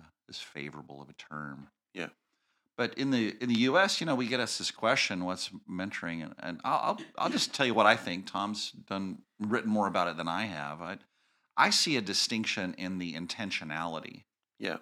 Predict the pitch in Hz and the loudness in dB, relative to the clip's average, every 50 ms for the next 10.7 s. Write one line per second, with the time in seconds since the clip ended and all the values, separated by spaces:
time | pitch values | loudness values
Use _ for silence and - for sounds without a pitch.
0 | - _ _ _ - - 92 95 98 - - 107 98 98 101 101 101 - - 95 | -10 _ _ _ -10 -8 -6 -4 -4 -4 -4 0 2 4 4 4 2 0 -6 -8
1 | - 95 90 - - 90 82 78 80 80 80 - - 104 101 95 87 - 95 90 | -6 -6 -6 -6 -6 -8 -8 -8 -8 -10 -10 -8 -6 -6 -4 -4 -4 -4 -6 -6
2 | 87 85 82 80 82 80 82 - - - - - - - - - - 76 69 67 | -6 -8 -6 -8 -8 -8 -10 -12 -16 -16 -16 -16 -14 -14 -14 -14 -12 -12 -12 -12
3 | - - 101 101 98 98 - 82 82 82 85 95 95 95 92 87 82 85 87 92 | -10 -8 -8 -8 -8 -10 -12 -14 -14 -14 -14 -12 -10 -10 -8 -6 -4 -2 -2 -2
4 | 95 80 85 80 82 90 101 110 90 73 73 - - - - - - _ _ _ | -2 -2 -4 -4 -2 0 0 -2 -2 -6 -10 -12 -14 -14 -14 -14 -16 _ _ _
5 | _ _ _ _ _ _ _ _ _ _ _ - - 135 - - 165 156 - - | _ _ _ _ _ _ _ _ _ _ _ -6 -6 -4 -2 -2 -2 -2 0 0
6 | 135 139 143 147 139 127 127 135 156 156 131 113 107 110 113 110 104 - 113 107 | 2 2 4 4 4 6 6 6 6 6 6 6 6 4 4 0 0 -2 -2 -2
7 | 101 101 - - 107 101 92 123 139 139 117 110 92 101 107 104 104 - _ - | -2 -2 -2 -4 -6 -4 -2 -2 -2 -2 -2 -2 -2 -4 -4 -6 -8 -10 _ -10
8 | 101 95 101 98 92 95 98 104 120 120 117 - 101 92 87 87 85 85 87 82 | -8 -6 -6 -6 -4 -2 -2 -2 -2 -4 -4 -4 -4 -4 -4 -4 -4 -6 -6 -8
9 | 78 - 92 - 85 92 87 87 98 101 110 104 98 92 - - - _ _ - | -10 -12 -12 -10 -10 -10 -6 -4 -2 0 0 0 0 -4 -8 -14 -20 _ _ -14
10 | - 98 101 98 92 - 87 90 90 87 80 80 82 | -10 -8 -8 -8 -8 -6 -6 -4 -4 -4 -4 -6 -10